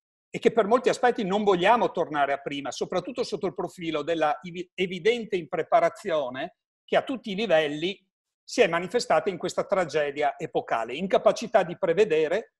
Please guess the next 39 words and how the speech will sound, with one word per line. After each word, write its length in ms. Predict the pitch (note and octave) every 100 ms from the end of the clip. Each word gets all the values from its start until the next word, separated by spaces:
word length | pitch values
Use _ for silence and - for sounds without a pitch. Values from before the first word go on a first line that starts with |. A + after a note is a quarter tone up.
| _ -
e 80 |
comunque 460 | G#3 D4 G3+ A3 A3+
assenza 560 | - - A3+ F#3+ D3+ D3+
di 100 | E3
strumenti 580 | - G#3+ F3+ F3 A3
per 200 | F#3+ F3
tradurre 460 | - F3+ A3 A#3+ F3+
in 100 | D#3+
azioni, 680 | F#3 - G#3 D#3+ C3+ E3+ G#3 _ -
in 180 | F3
decisioni, 760 | E3+ F#3 B3 D#3+ D#3+ C3+ B2 D3+ -
le 140 | -
previsioni. 640 | G3 E3+ E3 C3+ A#2+ A2 C3
Lo 140 | D#3
ricordava 480 | D#3+ - E3+ F#3 E3
anche 220 | D3 E3
Stefano 460 | - D3 - C#3 B2+
prima. 280 | B2 G#2+ _ _ _ _ _ _ C#4+
Questi 140 | -
aspetti 400 | A#3+ - E3 F3+
ci 120 | -
hanno 180 | A3 E3+
richiamato 600 | E3+ F3+ B3 D#3 D3 E3
tutti 500 | - A3+ - - A#3+ -
al 140 | G3+ -
rischio 880 | G#3+ A3 E3 - - F3+ A#3 - _ _
che 140 | - F3+
comporta 600 | B3+ A#3+ G#3 D3 - D3
sottovalutare 920 | - C4+ - F#3+ G3+ A3+ G3+ D3 C3+
l'importanza 920 | C#3+ A3+ G#3 G#3 - F3+ D3 D3 G#3
della 200 | G3 F#3
politica 520 | G#3 D#3 B2 D3+ D3
come 240 | - G3 E3+
governo 520 | E3 F3 G3+ F3 D3
della 240 | E3 E3+
comunità 760 | - F3 F#3 G#3 - F#3+ A3+ -
per 420 | G#3 G3 F#3+ F#3+
la 140 | F#3+
comunità. 560 | F3 F#3 E3+ D3+ - A2+